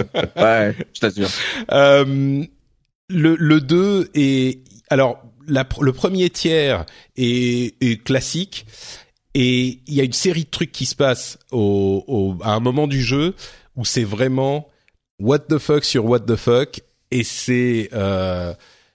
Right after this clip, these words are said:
Speaker 2: alors je spoilerai pas, mais c'est, ça vaut le coup. Ça vaut le coup de le faire. Euh, c'est le genre de truc que, que, dont on se souvient, on va dire.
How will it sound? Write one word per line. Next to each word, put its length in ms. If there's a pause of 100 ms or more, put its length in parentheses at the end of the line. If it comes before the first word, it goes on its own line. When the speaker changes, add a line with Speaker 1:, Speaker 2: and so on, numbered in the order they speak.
(120)
Speaker 2:
alors 220
je 120
spoilerai 440
pas, 280 (580)
mais 180
c'est, 300
ça 120
vaut 140
le 60
coup. 200 (260)
Ça 80
vaut 80
le 60
coup 120
de 100
le 80
faire. 460
Euh, 360
c'est 200
le 120
genre 200
de 100
truc 440
que, 720
que, 360
dont 240
on 80
se 100
souvient, 380 (300)
on 60
va 120
dire. 200